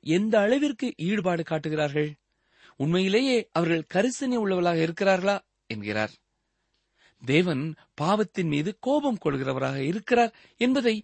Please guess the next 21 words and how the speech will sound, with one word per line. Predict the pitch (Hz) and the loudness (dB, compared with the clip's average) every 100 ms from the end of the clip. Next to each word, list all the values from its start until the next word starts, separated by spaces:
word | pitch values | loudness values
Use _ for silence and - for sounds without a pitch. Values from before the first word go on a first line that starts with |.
| - | -8
மக்களிலே | - 202 - 240 226 202 | -2 -2 0 0 2 -2
அநேகர் | 160 180 175 180 | -2 -2 -2 -2
ஏற்றுக்கொள்கிறதில்லை. | 240 - 160 123 110 107 113 120 120 _ _ _ _ _ - - | -2 -4 -6 -4 -4 -4 -4 -4 -6 _ _ _ _ _ -18 0
அவர் | 127 131 | 2 4
அன்புள்ளவராகவே | 131 180 208 202 202 196 220 262 | 4 2 2 4 4 4 2 -2
இருக்கிறார் | 196 180 - 202 196 | -2 -2 2 2 2
என்று | - 151 | -2 -6
சொல்வதையே | 143 165 185 185 190 202 - | -4 -2 -2 0 0 0 -2
அவர்கள் | 208 196 165 | -2 0 0
விரும்புகிறார்கள். | 151 123 120 117 117 127 135 - _ _ _ _ - - | -2 -4 -4 -4 -2 -2 -4 -8 _ _ _ _ -20 0
தேவன் | 214 277 262 | 2 2 0
அன்பாக | - 214 240 208 156 | -2 0 2 2 2
இருக்கிறார், | 143 - 143 170 | -2 -2 -2 0
உண்மைதான். | 233 214 127 110 107 _ - | 0 0 0 -2 -4 _ -8
ஆனால், | 110 104 156 131 - - | -4 -2 -2 -4 -10 -10
அந்த | - 143 139 | -4 2 4
அன்பை | 180 226 247 | 4 2 0
நீங்கள் | 196 170 180 - | 0 0 -2 -2
உங்கள் | 127 135 123 | -6 -6 -6
அன்றாட | - 147 196 214 214 | -6 -4 2 2 2
வாழ்க்கையிலே | 185 156 160 - 165 | 2 2 0 -2 -2